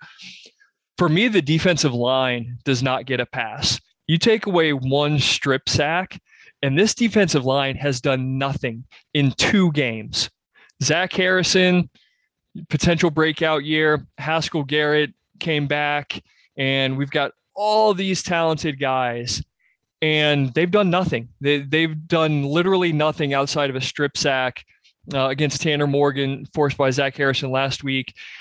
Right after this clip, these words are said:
They can't pressure the quarterback. They're not really stout against the run. Now, that being said, Oregon got out to the edges quite a bit, and for good reason. But even, even if you look at that, like,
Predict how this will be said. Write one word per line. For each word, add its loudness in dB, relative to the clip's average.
They -2
can't 0
pressure 2
the 2
quarterback. 0
They're 0
not 2
really 4
stout 0
against -2
the 0
run. 0
Now, 0
that 0
being 0
said, 0
Oregon 0
got 2
out 0
to 0
the 0
edges 0
quite 0
a -4
bit, -2
and -4
for -2
good 0
reason. 0
But 2
even, 2
even -2
if 2
you 4
look 2
at -2
that, 0
like, -2